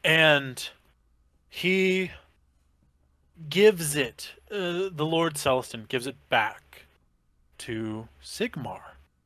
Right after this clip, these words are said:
Um, and so he,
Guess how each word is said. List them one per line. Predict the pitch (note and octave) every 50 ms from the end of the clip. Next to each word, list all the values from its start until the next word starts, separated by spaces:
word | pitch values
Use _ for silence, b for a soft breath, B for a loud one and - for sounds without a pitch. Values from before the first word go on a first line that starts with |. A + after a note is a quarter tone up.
| _ _ _ _ _ _ _ _ _ _ _ _ _ _ _ _ _ _ -
Um, | D3 B2 B2 A#2 A2+ A2 G2+ G2 G2 G2 G2 G#2 - - - _ _ _ _ _ _ -
and | C3+ C3+ C3 B2+
so | - - - - - C#3 B2+ A#2+ A#2+ A#2 A2+ A2+ A2 A2 - _ _ _ _ _ _ _ _ _ _ _ _ _ _ _ _ _ _ _ _ _ _ _ _ _ _ _ _ _ _ _ _ _ _ _ _ -
he, | - - E3+ F3 F3 E3+ D#3+ D#3 D3 C#3 C3 A#2